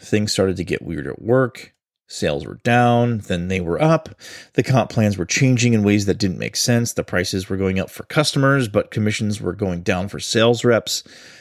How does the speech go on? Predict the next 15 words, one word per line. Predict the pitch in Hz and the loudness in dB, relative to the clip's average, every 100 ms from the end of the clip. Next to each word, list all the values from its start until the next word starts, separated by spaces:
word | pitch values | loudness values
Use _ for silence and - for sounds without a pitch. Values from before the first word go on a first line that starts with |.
| _ | _
By | 104 113 | 0 2
the | 110 | 2
beginning | 127 180 170 | 2 2 2
of | 139 | 0
twenty | 156 147 | 0 0
twenty-one, | - 123 104 101 104 | 2 2 2 2 0
I | 123 | 0
was | 123 113 | 0 0
actively | 107 - 107 101 | -8 -6 -4 -2
looking | 98 101 - 95 | 0 -2 -2 -6
for | - 98 | -4 -4
something | - 95 92 82 | -2 -4 -4 -8
else. | - - - - _ _ _ _ _ _ _ _ _ _ _ _ _ _ _ _ _ - | -8 -12 -14 -16 _ _ _ _ _ _ _ _ _ _ _ _ _ _ _ _ _ 0
Judging | 120 113 120 | 0 2 0
by | 110 110 | 0 -2